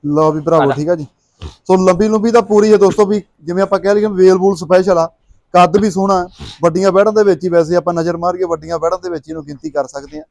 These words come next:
Speaker 1: ਤੇ ਹੈ ਕ੍ਰੋਸ ਅੰਗ ਦੇ ਵਿੱਚ ਆ, ਵੈਸੇ ਦੁੱਧ ਦੁੱਧ ਸੋਹਣਾ ਚਵਾ ਦੂਗੀ, ਜਿਵੇਂ ਜਰਸੀ ਤੇ ਐਚ ਐਫ ਦਾ ਕ੍ਰੋਸ ਪਾਣ ਇਸ ਵੈੜ ਦੇ ਵਿੱਚ ਆ।
Speaker 2: ਬਾਕੀ ਤੁਰਦੀ ਇਹ ਤਾਂ ਝੁਕ ਗਏ ਪੂਰੀ।
Speaker 1: ਹਾਂ, ਨਹੀਂ ਤਾਂ
Speaker 2: ਓਏ, ਹਟ।
Speaker 1: ਸੋ ਢਾਂਚਾ ਢੂਚਾ ਬੜਾ ਸੋਹਣਾ ਨਾ ਵੈੜ ਦਾ।
Speaker 2: ਹਾਂ।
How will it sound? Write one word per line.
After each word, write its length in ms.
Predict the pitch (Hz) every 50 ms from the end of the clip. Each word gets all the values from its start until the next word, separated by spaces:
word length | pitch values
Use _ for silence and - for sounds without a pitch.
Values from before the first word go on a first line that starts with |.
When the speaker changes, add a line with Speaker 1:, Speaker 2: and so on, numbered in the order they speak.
| _ _ _ - - _ _ _ _ _ _ -
Speaker 1:
ਤੇ 100 | 160 165
ਹੈ 240 | 135 156 160 180 208
ਕ੍ਰੋਸ 360 | 208 - 202 196 185 175 156
ਅੰਗ 140 | 175 170 165
ਦੇ 140 | 165 165 170
ਵਿੱਚ 220 | 151 151 143 143
ਆ, 60 | 165 160
ਵੈਸੇ 200 | 160 156 160 156
ਦੁੱਧ 320 | 139 165 180 185 190 165
ਦੁੱਧ 320 | 185 185 185 185 175 180 - _ _
ਸੋਹਣਾ 280 | - 156 165 190 180
ਚਵਾ 220 | 156 160 151 147 147
ਦੂਗੀ, 180 | 151 165 170
ਜਿਵੇਂ 200 | 156 165 160 165
ਜਰਸੀ 320 | 143 143 139 - - - 156
ਤੇ 280 | 143 160 160 160 165 170
ਐਚ 220 | 147 147 131 - 156
ਐਫ 120 | 147 147
ਦਾ 120 | 147 160
ਕ੍ਰੋਸ 280 | 156 156 143 143 139 131 _ -
ਪਾਣ 160 | 156 151 147
ਇਸ 120 | 135 143
ਵੈੜ 180 | 139 139 143 151
ਦੇ 120 | 147 156
ਵਿੱਚ 220 | 143 143 120 - 139
ਆ। 60 | 147 - - - - _ - _ _ _ _ - _ _ - - - _ _ _ _ _ _ _ _ _ _ _ _ _ _ _ _ _ _ _ _ _ _ _ _ _ _ _ _ _ _ _
Speaker 2:
ਬਾਕੀ 380 | - 131 135 135 131 - 160 160
ਤੁਰਦੀ 400 | 165 175 170 160 151 151 160 160
ਇਹ 300 | 156 - - 160 170 160
ਤਾਂ 240 | - 170 165 156
ਝੁਕ 220 | 139 110 120 120 117
ਗਏ 320 | 135 139 151 160 165 151
ਪੂਰੀ। 320 | 147 139 139 123 123 117 110 _ _ - 147
Speaker 1:
ਹਾਂ, 180 | 135 135 135
ਨਹੀਂ 140 | 143 196 214
ਤਾਂ 140 | - 226 214
Speaker 2:
ਓਏ, 300 | 196 - - - 294 302 508 - - 269 - _ - 370
ਹਟ। 80 | 440 494 - - _ _ _ _ _ _ -
Speaker 1:
ਸੋ 80 | 208 -
ਢਾਂਚਾ 360 | - - 202 185 151 180 190
ਢੂਚਾ 240 | 196 220 165 190 180
ਬੜਾ 220 | 160 175 170 165
ਸੋਹਣਾ 220 | 156 165 165 165
ਨਾ 100 | 165 190
ਵੈੜ 200 | 175 165 147 139
ਦਾ। 100 | 131 139
Speaker 2:
ਹਾਂ। 220 | 120 110 110 101